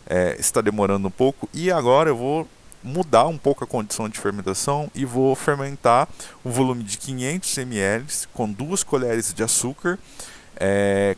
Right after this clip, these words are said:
com essa quantidade de grãos que eu tenho, que é de uma colher. Ou seja, eu vou tá trabalhando,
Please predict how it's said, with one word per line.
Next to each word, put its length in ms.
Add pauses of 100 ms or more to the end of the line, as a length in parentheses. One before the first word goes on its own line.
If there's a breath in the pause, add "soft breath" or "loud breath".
com 360 (200)
essa 280
quantidade 440
de 80
grãos 280
que 80
eu 60
tenho, 300
que 100
é 20
de 120
uma 160
colher. 420
Ou 80
seja, 380
eu 40
vou 140
tá 140
trabalhando, 760